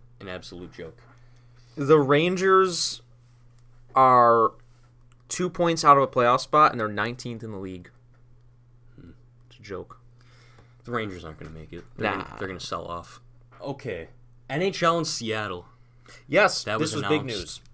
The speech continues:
Speaker 1: Big news. We talked about this last week, and it was finally announced on Tuesday. The Board of Governors unanimously approved,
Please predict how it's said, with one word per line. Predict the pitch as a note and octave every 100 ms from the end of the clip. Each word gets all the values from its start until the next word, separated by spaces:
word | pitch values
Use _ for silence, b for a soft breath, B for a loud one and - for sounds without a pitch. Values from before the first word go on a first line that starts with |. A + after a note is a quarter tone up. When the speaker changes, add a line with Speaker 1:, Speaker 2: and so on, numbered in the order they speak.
| -
Speaker 1:
Big | A#2+ C3+
news. | B2 A#2+ A#2+ A#2 A2 - - -
We | A2+
talked | C#3+ D3+
about | D3+ B2+
this | G#2 G2+
last | G#2 - -
week, | G#2+ - - - - b b b b b
and | - G#2+ G2+ G2+
it | F#2+ G2
was | F2+
finally | - G2+ G#2 G#2
announced | G2 G2+ G2 -
on | A2 F#2
Tuesday. | - G#2+ G2+ - G2 F#2+
The |
Board | F2+ F#2+ F#2+
of |
Governors | F#2+ F#2+ F#2+ F2
unanimously | F2+ F2+ G2+ G#2 G2+ F#2 - F#2
approved, | - - G#2 F#2+ E2+ -